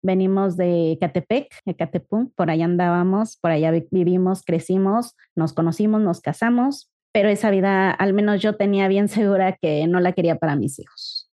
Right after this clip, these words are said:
¿no? Sobre todo los tres varones, siento que allá era un poquito más difícil para ellos,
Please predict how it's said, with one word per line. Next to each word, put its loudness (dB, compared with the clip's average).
¿no? -2
Sobre 0
todo -2
los 0
tres -2
varones, 0
siento -2
que 0
allá 0
era 2
un 0
poquito -6
más 0
difícil -4
para -2
ellos, -2